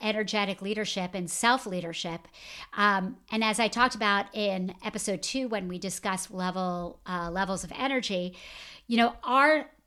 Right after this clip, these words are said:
being is a dynamic being. And throughout the day, we go through all of these stages, all of these cycles. And so I certainly find for myself this level of sadness that happens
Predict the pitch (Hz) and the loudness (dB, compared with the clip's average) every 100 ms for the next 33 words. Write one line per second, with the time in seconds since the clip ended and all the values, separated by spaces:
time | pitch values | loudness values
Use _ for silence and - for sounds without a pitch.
0 | 180 262 294 202 180 - 185 214 196 196 | -2 2 2 2 -2 -4 -4 -2 -2 -2
1 | 202 202 196 175 208 180 160 165 196 240 | -2 -2 -4 -4 -4 -4 -8 -10 -8 -2
2 | 233 240 247 202 214 220 220 185 180 - | 4 4 4 0 0 0 0 -2 -4 -6
3 | 202 240 240 247 247 214 208 220 240 247 | -4 -2 2 2 2 -2 -6 0 2 2
4 | 226 208 190 - 190 185 185 156 - 214 | -2 -6 -6 -4 -4 -4 -6 -10 -4 2
5 | 262 240 196 175 202 196 185 185 - - | 2 2 -2 -4 -2 -4 -4 -8 -10 -6
6 | 240 247 240 226 220 - - - 247 262 | -4 -2 -2 -2 -4 -14 -18 -8 -6 -6
7 | - - 359 349 330 226 214 220 202 185 | -6 -4 -2 0 0 0 -4 -4 -6 -6
8 | 180 226 208 185 - 196 185 - 226 202 | -2 0 0 -2 -4 -4 -4 -4 -4 -2
9 | 196 240 226 - 208 190 196 180 - 185 | -2 -4 -6 -6 -4 -2 -4 -4 -4 -6
10 | 180 202 185 202 180 185 - | -4 -4 -4 -6 -6 -6 -8